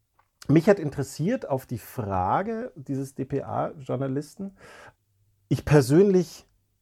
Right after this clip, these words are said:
hoffe, dass die kommen. Und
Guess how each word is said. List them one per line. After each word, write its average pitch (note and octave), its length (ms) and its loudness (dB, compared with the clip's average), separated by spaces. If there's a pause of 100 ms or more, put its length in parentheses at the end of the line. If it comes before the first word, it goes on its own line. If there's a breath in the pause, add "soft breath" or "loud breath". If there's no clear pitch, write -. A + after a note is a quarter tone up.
(460)
hoffe, - 460 4 (880)
dass - 200 -8
die F2+ 120 -14
kommen. F#2 480 -10 (200)
Und B2 340 -4